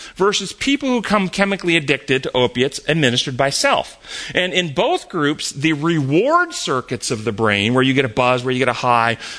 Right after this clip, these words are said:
and those types of circuits have the same damaging effect, whether it's from a third party administration or self-administration. But in the orbital frontal cortex, it's the part above your eye. This is the part where you get a conviction of wrongdoing.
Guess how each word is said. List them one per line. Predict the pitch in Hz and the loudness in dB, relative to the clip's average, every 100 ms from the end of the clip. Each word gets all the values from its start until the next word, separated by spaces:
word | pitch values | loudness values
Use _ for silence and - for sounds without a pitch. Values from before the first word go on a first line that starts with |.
| - | 0
and | 131 | 2
those | 135 185 - | 4 2 0
types | 160 143 - | -2 -2 -2
of | 123 | -2
circuits | 123 110 135 | -2 -2 -4
have | - 160 | 0 -2
the | 139 | -2
same | - 170 170 180 | -4 2 2 2
damaging | 147 139 143 131 127 | 2 0 -2 -2 -2
effect, | 123 - 143 - | -2 -2 -2 -2
whether | 127 123 120 | -2 0 2
it's | 113 - | 0 -2
from | - - - - 120 113 120 - - | -8 -10 -10 0 2 2 -4 -12 -4
a | 104 104 104 - _ _ _ _ _ | 0 0 -2 -6 _ _ _ _ _
third | - 156 170 | 0 0 2
party | 175 208 226 | 0 0 0
administration | 208 240 226 233 240 277 | 0 -2 0 0 -2 -2
or | 254 | -4
self-administration. | - 208 170 123 104 - 78 - 98 - | 0 -2 -2 -4 -4 -6 -6 -8 -10 -4
But | 349 349 - - - _ _ - | 0 0 -2 -10 -20 _ _ -6
in | 170 | 2
the | 170 | 2
orbital | - 214 302 320 302 | 4 2 0 -2 -2
frontal | 233 220 196 | -2 -2 -4
cortex, | - 214 220 - - | -2 -2 0 -4 -4
it's | 196 - | -8 -6
the | |
part | 196 196 | -2 -2
above | 175 160 | 0 -2
your | 139 127 | 0 2
eye. | 135 - - - - | 2 0 -4 -12 -4
This | 175 214 | -2 0
is | 294 | -2
the | 240 | -4
part | - 214 190 | -2 0 0
where | 165 | 0
you | 160 165 | -4 0
get | 160 | -2
a | |
conviction | - 143 143 - 131 | -2 -2 -2 -2 -4
of | 117 | 0
wrongdoing. | 135 151 123 85 | 2 2 0 -2